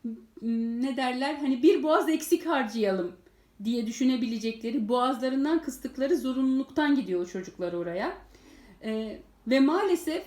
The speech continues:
devlet tarafından da yöneltiliyorlar. Çünkü devlete ait yurtlar yok ortada. E, okuyorsunuz haberlerde, seyrediyorsunuz. Servisler kaldırılıyor, bırakın yurtları artık.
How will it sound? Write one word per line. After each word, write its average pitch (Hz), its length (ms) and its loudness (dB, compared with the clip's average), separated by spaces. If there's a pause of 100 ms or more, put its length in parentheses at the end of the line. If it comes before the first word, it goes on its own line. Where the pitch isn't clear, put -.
devlet 285 420 2
tarafından 226 580 0
da 180 80 -2 (180)
yöneltiliyorlar. 175 800 -2
Çünkü 254 280 0
devlete 247 380 0
ait 240 300 0
yurtlar 247 380 0
yok 349 300 -2
ortada. 240 560 -4 (380)
E, - 120 -10
okuyorsunuz 311 640 2
haberlerde, 254 600 0
seyrediyorsunuz. 294 800 0 (220)
Servisler 294 680 -2
kaldırılıyor, 220 560 -2
bırakın 240 400 -2
yurtları 214 460 -2
artık. 190 400 -4